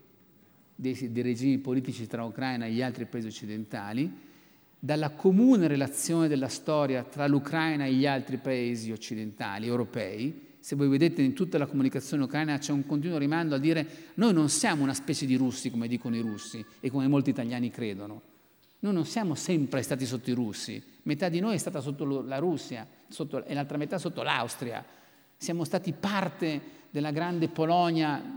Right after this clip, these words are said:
della conf-, della Repubblica Polo-, Lituano-Polacca per secoli. Una parte di noi è stata addirittura sotto l'impero ottomano. Qui è nata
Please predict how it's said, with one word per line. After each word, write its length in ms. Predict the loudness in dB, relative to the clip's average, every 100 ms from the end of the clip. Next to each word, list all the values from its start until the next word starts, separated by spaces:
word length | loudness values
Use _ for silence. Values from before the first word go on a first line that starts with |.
| -10
della 220 | -8 -8
conf-, 260 | -6 -4 -4
della 160 | -2 -2
Repubblica 460 | 0 2 2 0
Polo-, 280 | -4 -8 -8
Lituano-Polacca 1040 | -2 -2 0 0 0 0 2 0 -2 -4 -6 -6
per 220 | -4 -2 0
secoli. 680 | 2 2 2 0 0 0 -4 -16 -20 -4
Una 180 | -2 0
parte 340 | 0 0 0
di 80 | 0
noi 120 | -2
è 40 |
stata 220 | -2 -2 0
addirittura 520 | 2 0 0 -2 -2
sotto 360 | -6 -2 0 0
l'impero 320 | -2 -2 0
ottomano. 520 | 0 -2 -2 0 -2 -4 -10 -20 _ -20 _
Qui 340 | 2 2 0
è 100 | -4 -2
nata 480 | -2 -2 -2 -2